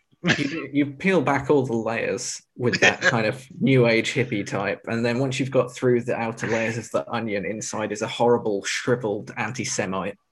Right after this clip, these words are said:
Speaker 2: Yeah.
Speaker 1: He's more
Speaker 2: Like
Speaker 1: machine than man now.
Speaker 2: <laughs> It's like the second they mention David Icke, and you're like, "Ah, yes, when you say lizard, we know what you actually mean, don't you, David?"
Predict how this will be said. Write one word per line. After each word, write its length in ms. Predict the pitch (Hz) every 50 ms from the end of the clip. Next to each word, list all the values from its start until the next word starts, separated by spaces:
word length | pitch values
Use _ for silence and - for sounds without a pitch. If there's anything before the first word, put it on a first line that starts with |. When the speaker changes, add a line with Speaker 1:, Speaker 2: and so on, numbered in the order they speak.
| _ _ _
Speaker 2:
Yeah. 380 | - 170 156 170 175 175 - - - 359 330 - - - - - - - _ _ _ _ _
Speaker 1:
He's 180 | - 120 117 -
more 100 | 131 135
Speaker 2:
Like 140 | 156 156 165
Speaker 1:
machine 480 | 165 - - - - 180 170 135 120 110
than 160 | 104 104 107
man 320 | 107 107 113 113 107 104 98
now. 400 | 107 110 120 131 135 131 - - - - -
Speaker 2:
<laughs> 960 | 160 160 - - - - 190 - - - - - - 185 - - 196 196 185 - - - _ _ -
It's 120 | - 185
like 100 | 190 160
the 80 | 165 165
second 380 | - - 185 170 - - 165
they 100 | 151 156
mention 340 | 147 143 147 135 - - 127
David 340 | 117 127 127 127 127 127 123
Icke, 360 | 127 123 123 113 - - -
and 80 | 120 113
you're 160 | 113 110 110
like, 340 | 110 107 110 107 107 - - - _ -
"Ah, 200 | - 127 131 139
yes, 400 | 139 147 151 156 156 - - -
when 160 | 147 147 143
you 120 | 147 147 147
say 200 | - 165 151 131
lizard, 460 | 131 127 135 147 139 - 139 - 113
we 120 | 120 123
know 180 | 123 135 147 147
what 220 | 127 143 - 110
you 140 | 120 131 - - -
actually 500 | 113 110 - _ - - - 98 104 101
mean, 340 | 98 98 98 98 98 98 95 -
don't 480 | 92 95 - _ _ _ _ - 87
you, 1120 | 90 _ _ 90 92 - - _ _ _ _ _ - - - - - - - - - - 131
David?" 320 | 131 131 - - -